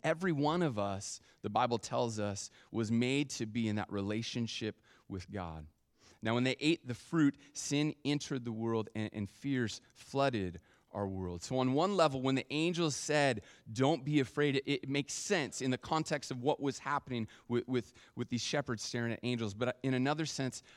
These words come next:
I, I wonder if it was a call back to the beginning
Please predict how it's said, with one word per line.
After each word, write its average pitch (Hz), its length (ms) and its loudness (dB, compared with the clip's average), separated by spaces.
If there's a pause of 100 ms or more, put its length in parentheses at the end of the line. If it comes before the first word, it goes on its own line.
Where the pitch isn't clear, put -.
I, - 180 -8
I 117 60 0
wonder 117 640 0 (520)
if 117 160 -4
it 123 60 2
was 110 120 -2
a 104 60 -4
call 127 380 0
back 110 480 -4 (280)
to 110 140 -6
the 107 80 -4
beginning 98 640 -4